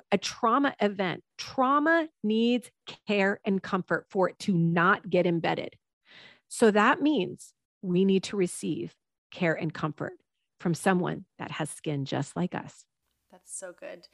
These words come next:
Speaker 2: Carrie, I wish we could keep going forever, and I'm sure
Speaker 1: It's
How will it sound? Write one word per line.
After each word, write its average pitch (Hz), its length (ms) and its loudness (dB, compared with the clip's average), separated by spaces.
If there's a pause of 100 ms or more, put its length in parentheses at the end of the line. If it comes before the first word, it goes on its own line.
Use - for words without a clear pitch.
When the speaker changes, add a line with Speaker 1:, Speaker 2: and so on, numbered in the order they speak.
(500)
Speaker 2:
Carrie, 254 300 2
I 247 80 0
wish 247 240 -2
we 269 80 -6
could 294 180 -4
keep 226 400 -16
going 220 560 -4
forever, 247 460 -2
and 233 100 0
I'm 247 120 -2
sure 381 260 2
Speaker 1:
It's 571 120 12